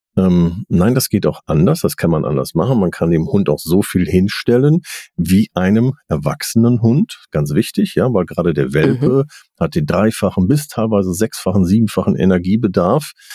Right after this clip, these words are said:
Speaker 1: eines erwachsenen
Speaker 2: Mhm.
Speaker 1: Hundes, weil er ja im Wachstum ist. Und er braucht einen guten, hohen Proteinanteil in seinem Futter,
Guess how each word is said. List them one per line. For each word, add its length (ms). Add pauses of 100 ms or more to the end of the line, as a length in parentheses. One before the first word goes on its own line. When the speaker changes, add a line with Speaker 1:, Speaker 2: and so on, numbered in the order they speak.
(140)
Speaker 1:
eines 260
erwachsenen 460
Speaker 2:
Mhm. 40
Speaker 1:
Hundes, 400 (320)
weil 160
er 160
ja 280 (320)
im 220
Wachstum 600
ist. 300 (560)
Und 140
er 80
braucht 260
einen 140
guten, 380
hohen 240
Proteinanteil 1300
in 140
seinem 220
Futter, 340